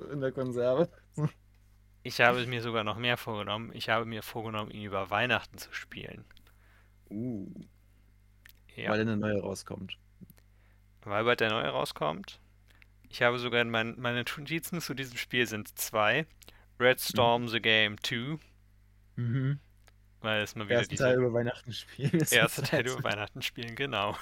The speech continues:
Speaker 2: <laughs>
Speaker 1: Das sind ja schöne Weihnachten.
Speaker 2: Ja.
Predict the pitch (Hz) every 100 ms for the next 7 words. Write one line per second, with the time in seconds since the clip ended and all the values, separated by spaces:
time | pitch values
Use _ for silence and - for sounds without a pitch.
0 | - 185 - - - - - - - -
1 | - - - - - - - - 123 139
2 | 139 123 123 117 104 104 110 - 104 113
3 | - - - - - - - - - -
4 | - - _ _ _ - - 104 90